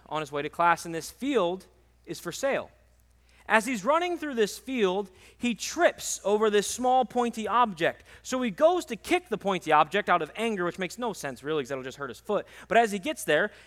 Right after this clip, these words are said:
he sees that there might be more to the object than meets the eye. So he gets down and he starts digging around, and he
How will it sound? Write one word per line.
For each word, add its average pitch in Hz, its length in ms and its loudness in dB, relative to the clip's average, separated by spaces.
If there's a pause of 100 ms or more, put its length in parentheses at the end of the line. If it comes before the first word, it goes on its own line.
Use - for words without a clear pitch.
he 190 100 -6
sees 262 300 -6
that 220 120 0
there 196 100 -2
might 202 140 2
be 202 100 -4
more 208 260 -2
to 233 100 -8
the 190 120 -2
object 175 540 -4
than 143 140 -10
meets 127 180 -12
the 151 140 -8
eye. 135 280 -6 (420)
So - 160 -4
he 185 80 2
gets - 240 -8
down 160 220 2
and 196 80 -10
he 180 60 -10
starts 180 260 -6
digging 147 340 -10
around, 135 420 -10 (1000)
and 156 100 -8
he 147 140 -10